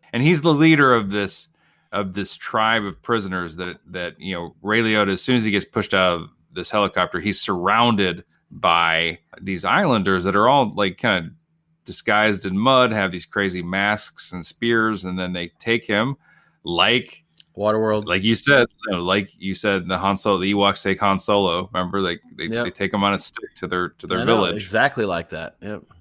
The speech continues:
Speaker 1: And then they meet. That's when Stuart Wilson makes his presence known as the lead, as the, as the leader. He kinda is, like, having fun with Ray Liotta, and Ray Liotta's pretending he's having fun too. Like, they're cracking jokes. And so then there's a trial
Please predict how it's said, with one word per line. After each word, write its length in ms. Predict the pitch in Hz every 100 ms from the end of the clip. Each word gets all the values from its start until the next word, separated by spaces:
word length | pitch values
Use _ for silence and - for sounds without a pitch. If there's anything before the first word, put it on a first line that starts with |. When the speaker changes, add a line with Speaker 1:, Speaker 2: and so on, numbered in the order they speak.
| -
Speaker 1:
And 120 | 101
then 120 | 98
they 200 | 101 101
meet. 560 | 92 101 131 151 - - _ _ _ _ _ _ _
That's 200 | 104 107
when 120 | 120
Stuart 260 | 104 127 113
Wilson 480 | 113 127 104 90 - -
makes 260 | 98 92
his 100 | -
presence 420 | - 101 87 82 -
known 220 | 85 80
as 160 | 80
the 120 | 80 85
lead, 320 | 85 85 -
as 140 | 85
the, 80 | 80
as 200 | 64 87
the 140 | 87 85
leader. 300 | 85 78 76
He 100 | 110
kinda 320 | - 196 247
is, 180 | 160 117
like, 380 | 113 101 - _ _
having 320 | 147 151 143
fun 260 | 127 175 190
with 160 | 110 98
Ray 140 | 87
Liotta, 540 | 85 80 76 - - -
and 100 | 98
Ray 140 | 107
Liotta's 500 | 113 117 113 107 -
pretending 880 | _ - 101 107 107 110 110 104 107 -
he's 160 | 107
having 220 | 113 113
fun 240 | 101 113 107
too. 320 | 123 - - _ _ -
Like, 120 | 101
they're 160 | 95 92
cracking 400 | 110 98 95 87
jokes. 720 | 107 113 107 - - - - _ -
And 140 | 101 95
so 120 | 117
then 160 | 110
there's 160 | 107 101
a 80 | 95
trial 720 | - 113 92 85 73 65